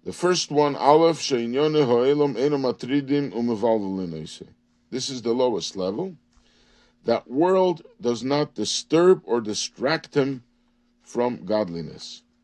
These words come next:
Kol echad ve'echad yochel lagia leze. Every person is capable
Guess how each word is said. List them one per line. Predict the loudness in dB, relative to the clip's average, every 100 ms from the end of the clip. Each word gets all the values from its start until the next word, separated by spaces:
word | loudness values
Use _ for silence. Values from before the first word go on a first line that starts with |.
| _ _
Kol | 2 4
echad | 6 4 2
ve'echad | 4 2 0
yochel | -2 -2 -2 -2
lagia | -2 -2 -2
leze. | -6 -4
Every | -4 -4 -4
person | -4 -4 -4 -10 -10
is | -12 -12
capable | -6 -4 -2 -4 0 0 0